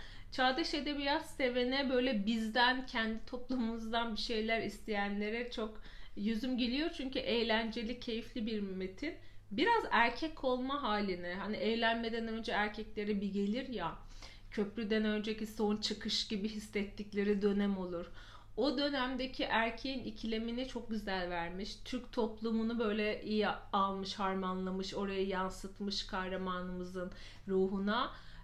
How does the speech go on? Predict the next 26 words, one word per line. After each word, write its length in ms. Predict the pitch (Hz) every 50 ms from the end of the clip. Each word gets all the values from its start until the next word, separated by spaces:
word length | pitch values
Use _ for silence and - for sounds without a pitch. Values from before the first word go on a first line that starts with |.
| - -
Ee, 200 | 190 196 190 185
bir 240 | 196 233 247 233 202
baba 220 | 220 220 202 208 226
oğul 280 | 226 233 233 233 226
hikayesi 640 | 233 233 214 - - 226 208 202 202 220 214 - 240
üzerinden 640 | 220 202 208 208 190 196 190 202 202 196 202 202 208
gelişiyor 600 | 208 190 190 190 190 - - 208 185 175 180 -
bütün 320 | - - - 208 196 185
bunlar. 380 | 185 185 180 190 214 247 277 294 - - - - - - - -
Böyle 360 | 214 220 220 220 226 220 220
keyifli, 460 | - - 285 262 220 208 - - 240 214
eğlenceli, 760 | 190 - 254 254 240 220 190 185 190 202 202 233 233 247 220
benim 220 | 233 233 233 226 226
için 300 | 220 - - 233 226 214
bir 180 | 240 254 240
günde 340 | 208 208 208 202 196 190 190
bitmelik 500 | 190 190 - - 208 202 226 247 240 -
güzel 380 | 214 196 196 214 202 208 208 196
vakit 320 | 196 190 - 202 - -
geçirten 1000 | - 185 185 - - 185 - - - - - - - - 226 214 220 233 240 220 -
çok 180 | 226 208 208
sevdiğim 460 | - - 208 190 185 190 202 214 214 214
kitaplardan 800 | - - - 190 190 - - 175 175 180 185 240 254 247 233 208
bir 100 | 202 -
tanesi 500 | - 214 180 175 170 170 165 - - 175
oldu. 420 | 165 170 170 - - 269 - -